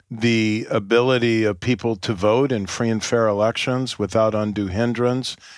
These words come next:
and the ability to count the votes in an objective and neutral way.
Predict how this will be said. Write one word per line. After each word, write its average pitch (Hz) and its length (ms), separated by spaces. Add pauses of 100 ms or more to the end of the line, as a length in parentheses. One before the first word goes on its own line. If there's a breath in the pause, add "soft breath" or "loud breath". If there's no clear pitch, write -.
(160 loud breath)
and 127 240
the - 140
ability 143 500
to 127 100
count 143 480
the 123 100
votes 170 520
in 131 100
an 123 140
objective 127 640
and 113 120
neutral 127 400
way. 127 540